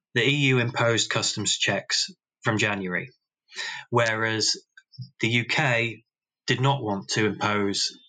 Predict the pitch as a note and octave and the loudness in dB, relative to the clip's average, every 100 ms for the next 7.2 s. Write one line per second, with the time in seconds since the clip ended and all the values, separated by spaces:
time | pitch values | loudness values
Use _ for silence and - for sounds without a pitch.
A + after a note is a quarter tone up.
0 | _ _ _ _ A#2 G#2 - - - A2 | _ _ _ _ -2 -2 -4 -6 0 2
1 | G2+ G2 F#2+ - _ - A#2+ A2+ G#2+ G#2+ | 2 0 -6 -14 _ -2 2 4 4 2
2 | G#2+ G#2 G2 - G2 G2+ G2+ G2 F#2+ A2 | 0 -2 0 -2 0 0 2 0 0 -2
3 | F2 F2 - _ - B2 - D3 E3 - | -2 -4 -14 _ -2 0 2 2 2 2
4 | D3 C#3+ C3+ - B2+ - B2 A#2 - B2+ | 2 2 0 0 0 2 2 2 2 0
5 | A2+ F#2+ - - C3 C3 A2+ - _ _ | 0 -4 -4 -8 -6 -2 -2 -4 _ _
6 | _ _ _ _ _ C3 B2 B2 B2 A2+ | _ _ _ _ _ 0 2 2 2 0
7 | G#2+ | 0